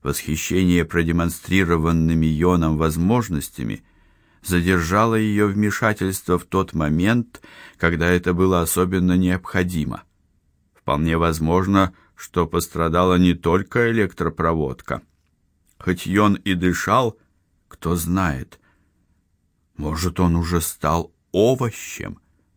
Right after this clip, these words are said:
«Возможно, нам следует пригласить кого-нибудь, чтобы его осмотрели», предложила Катерина. «Мы это уже обсуждали», со вздохом сказал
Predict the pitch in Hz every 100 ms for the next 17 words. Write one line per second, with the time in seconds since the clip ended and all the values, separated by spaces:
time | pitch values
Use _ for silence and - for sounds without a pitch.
0 | _ _ _ _ _ _ _ _ _ _
1 | - 90 85 90 104 95 101 95 _ _
2 | _ _ _ - 90 101 - 98 98 104
3 | 92 95 95 98 95 - 151 - 139 117
4 | 117 107 101 107 - - - - 104 101
5 | 92 104 101 104 104 - 123 - 165 110
6 | 73 67 _ _ _ _ _ _ _ -
7 | 76 65 80 73 80 80 80 76 82 71
8 | 65 57 - - _ _ _ _ _ _
9 | _ _ _ _ _ _ _ _ - 85
10 | 98 87 92 87 85 90 85 78 - 85
11 | 80 71 62 53 - - _ _ _ _
12 | - 73 73 76 80 87 80 - 73 76
13 | 73